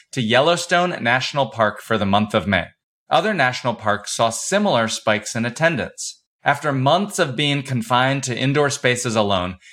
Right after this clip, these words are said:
people were rediscovering that the outdoors can also provide an escape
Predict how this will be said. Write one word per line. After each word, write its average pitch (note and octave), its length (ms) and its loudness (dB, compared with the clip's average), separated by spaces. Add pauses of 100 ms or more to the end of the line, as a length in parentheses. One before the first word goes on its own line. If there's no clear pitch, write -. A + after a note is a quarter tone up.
(140)
people F#3+ 300 2
were C#3+ 180 2
rediscovering B2 720 0
that A2 120 0
the - 160 -2
outdoors B2 560 0
can A2+ 160 -4
also C3+ 340 0
provide A2+ 440 2
an A2 100 0
escape F#2+ 440 -6